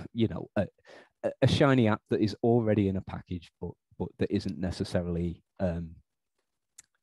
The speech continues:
uh, structured the way that Golem would like it to be. Um, uh, because that's the kind of,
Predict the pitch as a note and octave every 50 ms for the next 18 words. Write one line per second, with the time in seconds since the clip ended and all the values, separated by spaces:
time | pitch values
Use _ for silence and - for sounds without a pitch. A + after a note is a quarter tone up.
0 | _ - F#2 F2 E2 E2 E2+ E2+ E2 E2 E2+ F2 E2+ F2 E2+ E2+ E2+ E2+ F2 F2
1 | F2 F2 F2 - F#2 F#2+ - - _ _ _ _ _ - - - - - G#2+ -
2 | - - - - G2+ - _ - G2+ F2+ F#2 F#2 F2 F2 E2+ F2 - - - -
3 | F#2+ E2+ E2+ F2 F2+ F2 E2+ F2 F2 - E2 E2 E2 E2+ - - - - - -
4 | F2 - F2 F2 F2 F2 - _ _ _ - - - - - - _ _ _ -
5 | A2+ A2 G2+ F#2+ F#2 F#2+ F#2 - _ _ _ _ _ _ _ _ _ _ _ _
6 | _ _ _ _ _ - - _ _ _ _ _ _ _ - G#2+ G#2 G2 F#2+ F#2
7 | F#2 F#2 F#2 - - - _ - C#3+ - D#3+ C3+ - F3 F3+ - - - - D3+
8 | B2+ - - C3+ A#2+ A#2+ A2